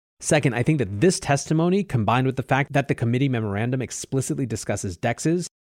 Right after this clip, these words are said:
shows just how much regulatory scrutiny is coming for DeFi. She has an entire section called Particular Risks in the Decentralized Finance DeFi Space. One of the subsections of that catalogs, quote, "recent hacks and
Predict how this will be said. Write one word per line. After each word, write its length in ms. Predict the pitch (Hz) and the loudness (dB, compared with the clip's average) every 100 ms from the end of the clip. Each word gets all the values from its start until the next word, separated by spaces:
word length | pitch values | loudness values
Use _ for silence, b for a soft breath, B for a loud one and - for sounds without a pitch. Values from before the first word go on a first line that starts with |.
| _ - | _ -4
shows 320 | - 139 107 | 4 4 4
just 400 | 92 113 165 - | 0 4 4 4
how 80 | 170 | 2
much 180 | 143 | 2
regulatory 500 | 120 123 127 - 123 | 2 2 2 2 0
scrutiny 440 | 104 - 117 147 151 | 0 -2 -2 0 0
is 120 | 117 | 0
coming 300 | - 110 107 | -2 -4 -2
for 140 | - | -4
DeFi. 640 | 90 107 98 - - 143 160 _ _ _ _ - | -4 -4 -4 -6 -8 -10 -14 _ _ _ _ 0
She 100 | 151 | 4
has 160 | 135 | 4
an 60 | 139 | 4
entire 480 | 127 - 147 170 180 | 0 0 2 2 2
section 440 | - 160 - 127 | 0 0 0 -4
called 280 | - 110 - | -2 -6 -6
Particular 500 | 110 - 170 202 190 | -8 -4 0 2 2
Risks 420 | 139 143 - - | 4 2 0 -4
in 100 | 131 | -4
the 60 | 113 | -2
Decentralized 680 | 110 139 139 147 131 127 - | -4 -4 -2 0 0 0 -2
Finance 420 | 117 117 110 - | 0 0 -2 -4
DeFi 400 | 110 104 104 92 | -6 -4 -4 -4
Space. 600 | - - 113 - - - _ _ _ - | -4 -2 -2 -2 -10 -12 _ _ _ -2
One 180 | 147 131 | 0 2
of 60 | |
the 60 | 117 | 0
subsections 580 | - 226 185 147 - 127 | 2 0 2 -2 0 -2
of 80 | |
that 180 | 113 110 | -2 -4
catalogs, 580 | - 139 127 120 120 113 | -2 -2 0 0 -2 -4
quote, 280 | - 123 120 | -4 -2 -2
"recent 400 | 117 160 - 190 | 0 0 0 -4
hacks 380 | 131 147 139 | -2 -2 -2
and 100 | - | -4